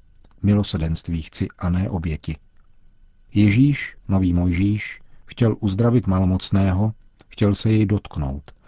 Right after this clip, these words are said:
chtěl jej znovu začlenit do společenství, aniž by musel sám sebe omezovat předsudky,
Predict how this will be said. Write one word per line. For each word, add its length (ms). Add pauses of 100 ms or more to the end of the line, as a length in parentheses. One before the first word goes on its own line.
(220)
chtěl 260
jej 280
znovu 380
začlenit 500
do 160
společenství, 920 (380)
aniž 280
by 140
musel 360
sám 320
sebe 300
omezovat 520
předsudky, 640